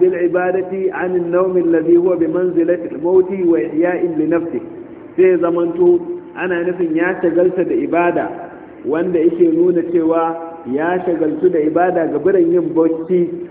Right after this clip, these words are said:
wanda shi bacci a matsayin mutuwa yake, ita kuma ibada din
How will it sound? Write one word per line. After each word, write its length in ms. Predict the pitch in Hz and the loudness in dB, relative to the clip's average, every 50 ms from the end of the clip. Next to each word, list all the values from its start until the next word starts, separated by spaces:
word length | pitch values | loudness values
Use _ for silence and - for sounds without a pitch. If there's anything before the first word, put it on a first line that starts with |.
| - - - | -14 -10 -6
wanda 260 | 135 147 147 143 139 131 - | -6 -4 -2 -2 -2 -2 0
shi 140 | - 175 185 | 0 0 2
bacci 460 | 180 196 214 208 214 - 226 226 220 - | 2 2 0 0 -2 -4 -2 -2 -2 -2
a 80 | - 156 | 0 0
matsayin 600 | 160 170 170 165 165 180 185 175 180 180 180 175 | 0 0 0 0 0 2 2 2 2 0 0 2
mutuwa 420 | 180 175 - - 202 185 170 147 135 | 2 2 2 2 2 4 4 4 2
yake, 340 | - - 147 - 139 123 98 - - - - - - - - - - - - 135 | -2 -4 -6 -6 -6 -8 -8 -8 -10 -14 -18 -20 -20 -20 -20 -20 -20 -14 -8 -6
ita 200 | 156 156 175 160 | -2 0 0 0
kuma 200 | 170 175 180 180 | 2 2 2 2
ibada 440 | 170 160 170 170 180 175 165 151 - | 2 2 2 2 2 2 0 0 0
din 200 | 202 220 202 151 | 0 0 0 -4